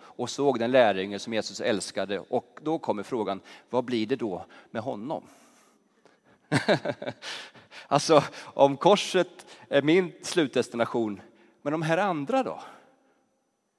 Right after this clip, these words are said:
Då säger Jesus, "Om jag vill att han ska bli kvar tills jag kommer,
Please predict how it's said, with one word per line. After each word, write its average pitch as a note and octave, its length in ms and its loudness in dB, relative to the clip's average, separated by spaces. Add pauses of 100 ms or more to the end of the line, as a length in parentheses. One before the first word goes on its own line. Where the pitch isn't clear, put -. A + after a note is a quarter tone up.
(1400)
Då - 80 -14
säger F#2 240 -6
Jesus, E2+ 440 -10 (4000)
"Om E3 180 2
jag D3 300 4
vill D#3 300 -2
att D3 140 -4
han C#3 180 -2
ska - 180 -6
bli C3+ 100 -2
kvar G#2 320 -2
tills - 280 -8
jag F#2+ 200 -2
kommer, A2 560 -4